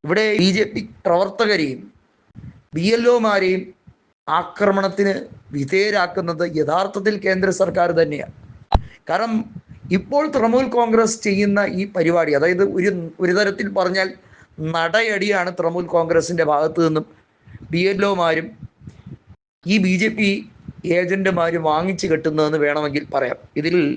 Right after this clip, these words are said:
ബി എൽ ഒമാരായി ചെല്ലുന്നതിൽ പലരും സംഘപരിവാർ ചായവും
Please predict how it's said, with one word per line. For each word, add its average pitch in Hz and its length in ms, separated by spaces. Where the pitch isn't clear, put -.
ബി 180 140
എൽ 220 80
ഒമാരായി 208 560
ചെല്ലുന്നതിൽ 190 480
പലരും 170 340
സംഘപരിവാർ 196 580
ചായവും 175 480